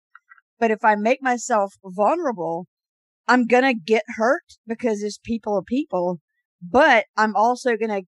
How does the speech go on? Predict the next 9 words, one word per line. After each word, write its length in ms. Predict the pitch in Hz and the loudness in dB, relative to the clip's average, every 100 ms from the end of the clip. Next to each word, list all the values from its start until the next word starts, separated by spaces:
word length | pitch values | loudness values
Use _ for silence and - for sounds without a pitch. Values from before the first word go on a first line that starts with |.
| _ _ | _ _
have 300 | 190 214 208 196 | -6 0 0 0
some 220 | 214 175 | -10 -14
treasures 600 | - 233 226 196 175 160 | -6 0 0 0 -8 -10
and 140 | 180 | -12
some 180 | 175 202 170 | -10 -10 -2
golden 400 | 214 214 208 202 | -2 0 -2 -2
nuggets 380 | 202 196 196 | -2 -2 -8
of 120 | 180 160 | -14 -20
truth 460 | - 240 220 180 | -6 0 2 2